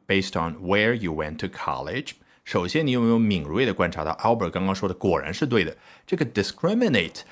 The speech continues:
只有在作为不及物动词的时候，它才能表示歧视。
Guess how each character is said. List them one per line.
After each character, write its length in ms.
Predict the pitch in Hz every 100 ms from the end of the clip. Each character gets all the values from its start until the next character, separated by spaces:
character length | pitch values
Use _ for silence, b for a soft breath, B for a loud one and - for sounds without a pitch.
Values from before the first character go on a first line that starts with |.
| B
只 140 | - 135
有 180 | 202 151
在 140 | 143
作 180 | - 165
为 100 | 151
不 280 | 147 _ 262
及 220 | - 90
物 180 | 85 78
动 200 | 87 80
词 140 | -
的 80 | 82
时 100 | -
候， 120 | 80
它 180 | - 101
才 320 | - - 95
能 240 | 208 87
表 220 | 107 76 71
示 240 | - 82
歧 320 | - - 80
视。 400 | 98 - 165 92